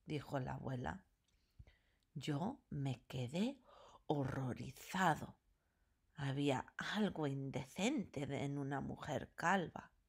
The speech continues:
"¿Por qué son calvas, abuela?".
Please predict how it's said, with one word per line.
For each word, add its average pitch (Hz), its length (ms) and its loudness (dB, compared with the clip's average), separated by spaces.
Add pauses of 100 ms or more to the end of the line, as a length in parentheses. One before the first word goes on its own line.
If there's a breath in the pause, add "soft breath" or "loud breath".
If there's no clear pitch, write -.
(880 soft breath)
"¿Por 311 240 -2
qué 480 160 2
son 370 320 -4 (140)
calvas, 339 760 2
abuela?". 160 600 2